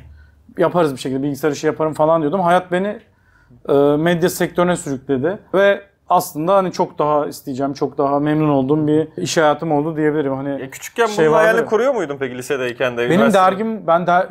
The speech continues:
Speaker 1: şeylerim var. Ben tek başıma, tek çocuktum zaten.
Speaker 2: Hı hı.
Speaker 1: Okuma yazmayı da ya çok küçük yaşta öğrenmiştim. Şey yapıyordum hep. İşte atıyorum mavi flüt falan,
Speaker 2: Hı.
Speaker 1: kırmızı top falan, böyle dergiler falan yapıyordum.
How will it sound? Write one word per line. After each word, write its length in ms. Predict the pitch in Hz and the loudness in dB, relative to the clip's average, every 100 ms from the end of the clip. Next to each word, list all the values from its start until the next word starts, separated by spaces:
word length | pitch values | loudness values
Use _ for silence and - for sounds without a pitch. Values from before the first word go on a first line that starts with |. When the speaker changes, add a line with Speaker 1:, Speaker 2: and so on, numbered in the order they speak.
| - | -8
Speaker 1:
şeylerim 400 | - 170 180 196 | -8 -4 -4 -2
var. 140 | 135 | 0
Ben 160 | 156 175 | 0 0
tek 240 | 220 214 | -2 -2
başıma, 380 | 190 - 190 202 - | -4 -4 -6 -8 -6
tek 280 | 196 185 - | -6 -6 -6
çocuktum 440 | 160 127 - 131 | -4 -4 -4 -2
zaten. 300 | 123 123 151 208 | 0 0 -2 -4
Speaker 2:
Hı 40 | |
hı. 60 | 151 - _ - | -8 -18 _ -6
Speaker 1:
Okuma 320 | 160 185 185 | -2 2 4
yazmayı 340 | 180 180 202 | 4 2 0
da 100 | 196 160 _ | 0 -4 _
ya 120 | 175 | -8
çok 180 | - 190 | -4 -6
küçük 180 | - - | -6 -2
yaşta 240 | 180 - 180 | 0 2 0
öğrenmiştim. 520 | 160 135 131 - 208 - _ _ _ _ _ | 2 0 -2 -8 -10 -12 _ _ _ _ _
Şey 200 | - 202 | -4 0
yapıyordum 340 | 190 - 135 120 | 0 0 -4 -4
hep. 100 | 117 _ _ _ _ | -8 _ _ _ _
İşte 220 | - - | -20 -12
atıyorum 360 | - - 123 123 | -10 -8 -6 0
mavi 280 | 165 160 160 | 2 4 2
flüt 420 | - 123 123 _ | -4 -8 -10 _
falan, 280 | 143 127 131 | -12 -10 -12
Speaker 2:
Hı. 80 | 139 | -6
Speaker 1:
kırmızı 380 | 160 151 147 - | -4 -2 -4 -2
top 180 | 135 - | -4 0
falan, 180 | 135 | 0
böyle 180 | 147 151 | 2 2
dergiler 420 | 160 160 160 160 | 2 0 0 0
falan 220 | 143 156 156 | 2 0 0
yapıyordum. 400 | 127 120 - | -2 -10 -12